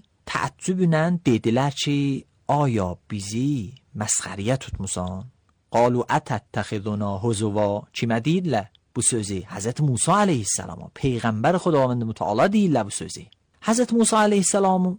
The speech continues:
onların cavabında buyurdu ki, Allah Mütəala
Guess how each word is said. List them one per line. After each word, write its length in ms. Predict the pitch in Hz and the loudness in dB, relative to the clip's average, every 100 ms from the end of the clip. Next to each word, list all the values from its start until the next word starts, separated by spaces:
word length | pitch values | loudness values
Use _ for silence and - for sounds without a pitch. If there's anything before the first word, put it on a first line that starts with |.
| - | 2
onların 460 | 156 147 143 175 170 | 6 6 4 2 2
cavabında 680 | 147 131 123 127 127 151 147 | 0 4 2 2 0 0 0
buyurdu 360 | 131 117 139 | 0 0 -4
ki, 420 | - 156 143 143 - _ _ _ _ _ _ _ | -2 -2 -2 -4 -10 _ _ _ _ _ _ _
Allah 540 | 131 123 120 117 107 107 | 2 2 4 4 4 2
Mütəala 760 | 107 98 - 101 90 120 131 | -2 -4 -4 -2 -2 0 2